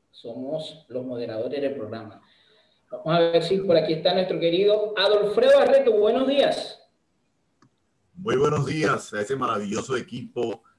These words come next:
Speaker 2: de Crónicas de un Inmigrante. Qué bueno con ese trabajo que vienen haciendo. Felicitaciones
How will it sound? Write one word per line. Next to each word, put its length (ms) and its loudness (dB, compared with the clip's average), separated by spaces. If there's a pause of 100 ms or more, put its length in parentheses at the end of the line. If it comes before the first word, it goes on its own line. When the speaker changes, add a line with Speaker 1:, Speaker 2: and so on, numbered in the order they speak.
(160)
Speaker 2:
de 840 -8 (1200)
Crónicas 500 -4
de 100 -10
un 100 -6
Inmigrante. 520 -8
Qué 120 -8
bueno 280 -6
con 120 -10
ese 100 -12
trabajo 380 -10
que 100 -10
vienen 360 -12
haciendo. 420 -10
Felicitaciones 720 -10